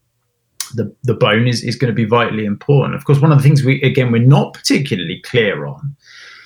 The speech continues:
is how, you know, the, the types of exercise and training that athletes perform, how that influences the nutrient requirements, the micronutrient requirements in particular of the athlete. So,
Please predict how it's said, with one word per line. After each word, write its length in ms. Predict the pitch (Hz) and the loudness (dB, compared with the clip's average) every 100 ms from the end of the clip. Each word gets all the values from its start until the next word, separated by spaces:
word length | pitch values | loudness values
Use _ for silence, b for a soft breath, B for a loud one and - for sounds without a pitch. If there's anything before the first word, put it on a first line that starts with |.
| B _ - | B _ 0
is 720 | 131 127 127 120 - - - - | 2 2 0 0 -2 -2 -10 -12
how, 760 | - 143 139 131 127 123 - _ _ _ _ _ _ | -4 0 2 4 2 0 -4 _ _ _ _ _ _
you 100 | 143 | -2
know, 240 | 110 110 113 - _ _ _ _ - | -2 -4 -8 -14 _ _ _ _ -10
the, 120 | 135 | -8
the 200 | 131 131 | -2 -2
types 400 | 135 143 151 - | 0 0 0 0
of 80 | 131 | 0
exercise 640 | 131 131 - - 131 120 120 | 0 -4 -4 -2 0 0 -2
and 100 | 117 | -4
training 380 | 131 127 120 | -2 -2 -2
that 120 | 117 131 | -4 -2
athletes 460 | 127 - 127 113 | -4 -4 -8 -10
perform, 560 | - 101 - 151 117 95 | -12 -14 0 2 2 0
how 260 | 113 139 | -2 0
that 200 | 143 185 | 0 2
influences 1000 | 123 143 151 127 113 113 - 107 107 - | 2 2 0 -4 -2 -4 -4 -4 -4 -4
the 180 | 120 110 | -4 -2
nutrient 520 | 113 135 139 123 117 | 0 0 -2 -4 -4
requirements, 760 | 113 - 139 156 101 92 - - | -6 0 2 2 0 -2 -6 -4
the 80 | |
micronutrient 840 | 107 120 147 123 110 110 107 113 107 | -2 0 0 0 0 -2 -4 -4 -4
requirements 600 | 107 - 120 120 123 117 | -4 0 2 2 0 0
in 140 | 120 | -2
particular 640 | 113 - 151 185 - 123 92 | -2 -2 0 0 0 0 0
of 100 | - | -4
the 100 | - | -8
athlete. 520 | 85 - 80 80 71 | -8 -10 -14 -4 -2
So, 340 | - 123 120 | 2 2 2